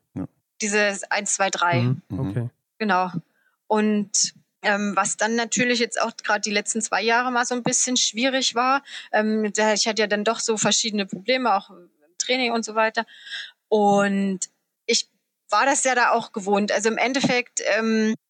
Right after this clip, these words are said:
Speaker 2: bin ich ja doch jemand, der eigentlich regelmäßig unter die Top Ten gelaufen ist. Also ich hatte da auch die Erwartung an mich, okay, ich stehe am Start und, na ja, Top Ten laufe ich.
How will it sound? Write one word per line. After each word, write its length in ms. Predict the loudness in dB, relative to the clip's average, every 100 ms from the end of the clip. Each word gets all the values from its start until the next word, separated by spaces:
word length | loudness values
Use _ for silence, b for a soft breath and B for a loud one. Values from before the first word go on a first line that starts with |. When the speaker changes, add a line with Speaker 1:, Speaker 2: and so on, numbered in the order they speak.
| _ _
Speaker 2:
bin 120 | 0
ich 160 | 2 2
ja 180 | 0 2
doch 240 | 0 0
jemand, 500 | 0 2 0 -2 -2
der 200 | 0 0
eigentlich 320 | 0 0 -2
regelmäßig 500 | 0 2 2 0 -2
unter 140 | -4 -6
die 120 | -8
Top 220 | -10 -6
Ten 180 | -6 -2
gelaufen 360 | 0 0 -2 -10
ist. 200 | -12 -12 b b b b
Also 180 | -2 0
ich 140 | 0
hatte 200 | -2 0
da 160 | 0 2
auch 160 | 0
die 200 | -2 -2
Erwartung 520 | -2 0 -2 0 -2 -2
an 160 | -2
mich, 320 | 0 0 -2
okay, 360 | -4 0 2 2
ich 80 | 0
stehe 280 | 0 0 0
am 120 | 0
Start 500 | 0 2 2 0 -4 -10 _ _ _
und, 300 | 0 0 -2 _ _ -4
na 100 | 0
ja, 220 | 0 0 -2 -10 _ _ _ _
Top 200 | -2 -2
Ten 140 | -2 0
laufe 300 | 0 0 -2
ich. 160 | -4